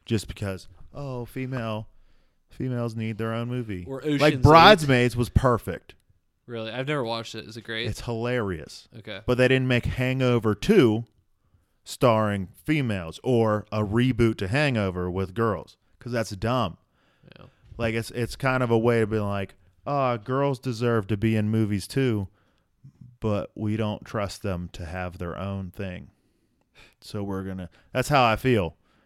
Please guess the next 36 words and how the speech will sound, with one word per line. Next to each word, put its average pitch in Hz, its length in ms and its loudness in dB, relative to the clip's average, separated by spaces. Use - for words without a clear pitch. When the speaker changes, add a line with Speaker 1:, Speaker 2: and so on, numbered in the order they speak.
Speaker 1:
People 135 220 2
are 131 60 4
like, 123 180 2
"Oh, 165 180 0
it's 160 120 -2
cool. 180 240 2
They're 147 120 2
thinking 156 180 -6
about 143 180 -2
doing 143 160 -2
a 127 60 -2
black 131 260 -4
Superman." 139 340 -4
It's 101 80 -8
like, 104 140 -4
no, 117 320 0
they're 104 140 -2
just 85 340 -6
being 104 320 -2
lazy 104 340 -2
and 92 100 -4
not 95 180 -4
creating 98 380 -2
a 87 80 -4
black 90 240 -4
superhero 87 420 -6
because 90 240 -8
they 90 80 -8
don't 82 200 -10
believe 87 420 -12
he - 140 -12
could 98 220 -6
be 87 160 -4
a 80 40 -8
good 101 220 -4
one. 82 220 -14